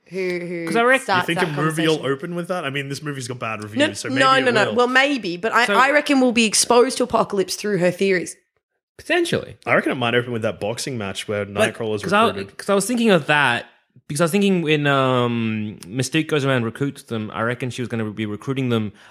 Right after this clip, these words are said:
Speaker 1: the
Speaker 2: after Xavier turns, or
Speaker 1: Mm.
Speaker 2: whatever. But now I'm thinking, no, it might be opening with that because Angel's got his natural wings because we know he gets turned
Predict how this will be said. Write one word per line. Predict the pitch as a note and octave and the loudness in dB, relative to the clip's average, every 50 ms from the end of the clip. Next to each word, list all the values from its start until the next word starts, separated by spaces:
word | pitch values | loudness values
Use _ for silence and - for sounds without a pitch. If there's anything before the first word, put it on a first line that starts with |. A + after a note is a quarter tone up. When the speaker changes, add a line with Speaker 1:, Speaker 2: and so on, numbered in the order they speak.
| - - | -6 0
Speaker 1:
the | B2 | 2
Speaker 2:
after | B2 C3 B2+ - - - B2+ A#2+ A2+ A2 G2+ - _ _ _ _ _ _ _ _ - A2+ B2 B2+ | 4 4 2 0 -2 0 0 2 2 0 -2 -6 _ _ _ _ _ _ _ _ -2 -2 -2 0
Xavier | A#2+ A#2+ B2 B2+ C3 B2+ B2 A2+ G2 | 0 0 2 2 2 2 2 2 0
turns, | - - F#2 D2 B1+ B1 D#2 G2 - - - _ _ _ - | 0 -4 -8 -8 -8 -10 -10 -10 -12 -12 -14 _ _ _ -6
or | - G3 - - | -2 -2 0 0
Speaker 1:
Mm. | |
Speaker 2:
whatever. | G#2 G#2 G2+ A2 G#2+ F#2+ F#2+ E2+ E2 | 0 2 2 2 0 0 -2 -8 -8
But | F2+ F#2+ B2 A#2 | -4 -4 -4 -2
now | A#2+ B2 C3+ D3 D3 | 0 0 2 2 0
I'm | C3 A#2+ | 0 -2
thinking, | B2+ A2 G#2+ A#2+ G#2 A2 | -4 -6 -6 -8 -6 -4
no, | A2+ C3 C#3+ C3+ | -2 0 2 2
it | A2+ G#2 C#2+ G2 F#2 | 2 0 -2 -4 -4
might | A#2 A2 A2 A2+ G#2 | -2 -2 0 -2 -2
be | - A#2 | -2 -2
opening | F#2+ A2 C3 - D3 C#3 A#2 | -2 -2 -2 -2 -2 -2 -2
with | A2 F#2+ | -2 -2
that | G2+ F#2+ F#2 - | -2 -2 -4 -4
because | A2 - - G#2 - | -8 -6 -4 -4 -2
Angel's | - A#2 A#2+ A#2 G#2+ B2 A2+ G#2 | 0 0 2 2 2 0 -2 0
got | - A2 G2+ | 0 -2 -2
his | G#2 F#2 F2+ | -2 -2 -2
natural | G#2+ A2+ A2+ - - - B2+ A2+ A2+ | -2 -2 -2 -2 -4 -6 -4 -2 0
wings | C3+ F#3 G3+ E3 B2+ A2+ - | 2 4 4 4 2 0 -2
because | - A#2+ A2+ - A#2 G#2 G2 | -4 -8 -6 -4 -4 -2 -2
we | A2 A2 | 0 0
know | A2 A#2 A2+ | 0 2 2
he | A2+ G#2+ | 2 2
gets | F#2+ G2 A#2+ - - | 0 -4 -8 -10 -10
turned | - - B2+ C3 C3 B2 A2+ A2+ A2 G#2+ G#2 | -8 0 2 2 4 4 2 2 0 -4 -8